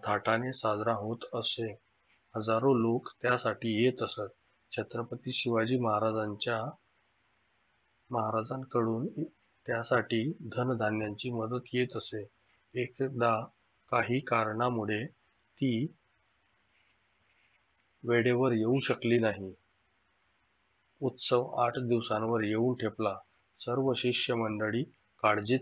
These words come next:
पडली, पण समर्थांनी धीर दिला आणि रात्री आपले शिष्य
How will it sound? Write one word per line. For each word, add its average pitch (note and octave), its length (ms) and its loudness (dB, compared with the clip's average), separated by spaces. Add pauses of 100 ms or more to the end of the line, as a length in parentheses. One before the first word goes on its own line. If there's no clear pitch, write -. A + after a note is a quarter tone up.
पडली, G#2+ 280 -2
पण A#2 260 -4
समर्थांनी A2+ 760 -2
धीर A#2 300 0
दिला A2 480 -4
आणि A2+ 220 0
रात्री G#2+ 460 -2 (420)
आपले B2 280 0
शिष्य B2 500 -2